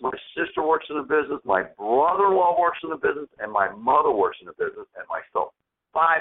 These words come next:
fa-, family members involved in a small business. Two years after my dad died, the business is bankruptcy imminent. I felt like a loser. I was a loser. I was losing. Imagine how that felt. And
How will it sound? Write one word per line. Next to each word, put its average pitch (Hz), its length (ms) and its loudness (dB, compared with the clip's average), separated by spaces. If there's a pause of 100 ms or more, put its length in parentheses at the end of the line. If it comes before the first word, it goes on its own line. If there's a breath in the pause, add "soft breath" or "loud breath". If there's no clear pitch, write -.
fa-, 147 320 2
family 139 260 2
members 104 240 -2
involved 113 380 0
in 92 80 -2
a - 40 -20 (120)
small 123 460 2 (320 loud breath)
business. 127 360 0 (540)
Two 233 220 0
years 220 320 0
after 151 220 -2
my 123 180 2
dad 147 400 0
died, 104 300 2
the 104 60 -2
business 131 460 -2
is 95 120 -10 (100)
bankruptcy 107 840 -2 (100)
imminent. 113 340 -2 (400 soft breath)
I 98 100 2 (160)
felt 135 240 2
like 143 240 0
a 139 40 2
loser. 151 640 0 (260)
I 90 100 2
was 117 420 2
a 135 40 2
loser. 135 580 0
I 104 120 2
was 98 200 -2 (140)
losing. 120 320 -2
Imagine 127 600 -4 (100)
how 131 220 0
that 95 260 -2 (100)
felt. 101 300 0 (320)
And 107 140 -8